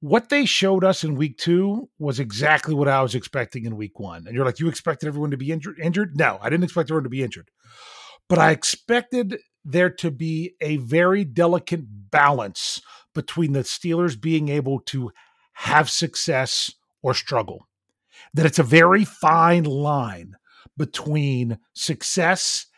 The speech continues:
and failure in the N F L in general, but specifically with the Steelers, how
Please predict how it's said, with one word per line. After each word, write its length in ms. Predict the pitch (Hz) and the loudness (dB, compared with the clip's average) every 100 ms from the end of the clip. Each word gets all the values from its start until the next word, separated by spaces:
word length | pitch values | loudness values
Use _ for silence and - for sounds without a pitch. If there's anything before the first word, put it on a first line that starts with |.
| _ _ _ | _ _ _
and 220 | 156 143 | -2 -2
failure 600 | - 180 160 135 104 95 - _ _ _ _ | -2 2 2 2 -2 -4 -8 _ _ _ _
in 140 | 185 160 | 0 2
the 160 | 160 | 4
N 80 | 165 | 4
F 180 | 156 - | 2 0
L 220 | 165 151 | -4 -4
in 220 | 147 277 | 0 0
general, 480 | 269 320 254 92 85 _ - - 151 | 4 6 4 0 -6 _ -20 -16 2
but 260 | 185 185 - _ | 4 4 -2 _
specifically 800 | - - 196 - - 277 285 - 214 | -10 -4 -2 0 2 0 -2 -2 -2
with 160 | 190 | -2
the 80 | - | -2
Steelers, 640 | - - 220 147 95 - - - | -4 -2 0 -2 -4 -10 -16 -20
how 540 | - 180 185 170 160 | -4 0 2 4 0